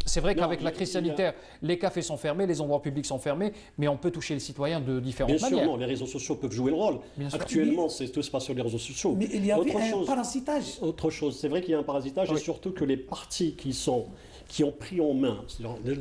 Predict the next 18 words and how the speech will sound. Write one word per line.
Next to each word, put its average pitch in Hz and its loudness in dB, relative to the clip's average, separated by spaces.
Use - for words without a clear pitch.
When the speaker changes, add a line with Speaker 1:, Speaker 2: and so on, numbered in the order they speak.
Speaker 2:
l'Algérien 170 2
est 143 0
toujours 139 2
réticent 151 -2
vis-à-vis 127 -2
du 123 2
F 123 -2
L 123 0
N, 147 4
du 123 2
R 123 2
N 120 2
D, 156 4
ou 147 4
des 127 -2
partis 143 -6
qui 151 0
ont, 139 2